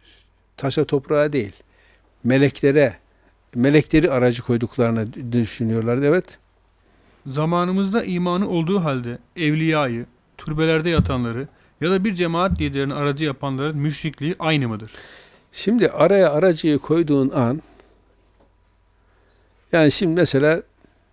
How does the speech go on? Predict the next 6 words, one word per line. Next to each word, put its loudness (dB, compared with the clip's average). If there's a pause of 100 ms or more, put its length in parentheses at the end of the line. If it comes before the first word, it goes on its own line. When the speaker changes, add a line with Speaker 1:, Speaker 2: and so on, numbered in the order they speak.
(600)
Speaker 1:
ne 2
diyor 4
Allahü 2
Teala? 0 (1600)
"Ben 4
insanlara 2